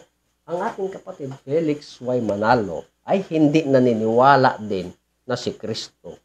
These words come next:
ay Diyos. No? Kaya sa kanyang mga kasamaan, mangaral siya, sila na si Kristo ay Diyos. Nako, <laughs> mabagsik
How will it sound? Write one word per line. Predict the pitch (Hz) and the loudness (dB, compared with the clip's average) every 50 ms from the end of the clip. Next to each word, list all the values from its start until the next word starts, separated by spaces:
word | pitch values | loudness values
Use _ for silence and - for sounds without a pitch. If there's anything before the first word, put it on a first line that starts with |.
| _ _ _ _ _ _ _ _ _ | _ _ _ _ _ _ _ _ _
ay | - 82 76 | -20 -20 -18
Diyos. | - - - - - _ _ - - _ _ _ _ _ _ _ _ _ _ _ _ _ _ _ _ _ _ _ _ - | -20 -20 -20 -20 -20 _ _ -20 -20 _ _ _ _ _ _ _ _ _ _ _ _ _ _ _ _ _ _ _ _ -12
No? | 101 120 151 147 _ _ _ _ _ _ _ _ _ _ _ _ _ _ _ _ _ _ _ _ _ _ _ _ _ _ _ _ _ _ - | -10 -10 -10 -10 _ _ _ _ _ _ _ _ _ _ _ _ _ _ _ _ _ _ _ _ _ _ _ _ _ _ _ _ _ _ -4
Kaya | - 185 220 214 | 0 0 0 2
sa | - 220 175 | 2 2 6
kanyang | - 226 208 220 220 208 | 6 8 8 8 8 8
mga | 214 220 226 220 214 | 10 8 8 8 6
kasamaan, | - 220 226 294 294 196 127 - - _ _ _ 110 | 4 6 4 4 4 4 -2 -2 -6 _ _ _ -12
mangaral | 110 110 117 123 127 127 127 131 139 | -8 -4 0 2 2 2 4 2 0
siya, | 139 135 - 202 147 131 - _ _ - | 0 0 -2 -4 -4 -4 -6 _ _ -10
sila | 143 143 170 190 170 | -6 0 2 4 4
na | 139 123 117 110 - _ _ _ _ _ _ _ _ _ _ - | 4 2 2 0 -4 _ _ _ _ _ _ _ _ _ _ -20
si | 127 | -16
Kristo | 127 - 143 143 139 - - - 139 113 | -8 -4 -2 -2 -2 -4 -6 -6 -4 0
ay | 127 160 175 | 2 2 2
Diyos. | 185 240 202 - - - - _ _ - | 4 4 4 2 2 -6 -16 _ _ -8
Nako, | 202 220 226 220 - 226 196 - - _ _ _ _ _ _ _ - | -4 -4 -4 -2 -2 -4 -4 -4 -8 _ _ _ _ _ _ _ -6
<laughs> | 185 - - - _ _ _ _ _ _ _ _ _ _ _ _ _ _ _ - 170 | -6 -6 -6 -10 _ _ _ _ _ _ _ _ _ _ _ _ _ _ _ -4 2
mabagsik | 208 240 226 277 247 - - - - 277 285 | 2 4 6 4 2 2 -2 -2 -4 -4 -4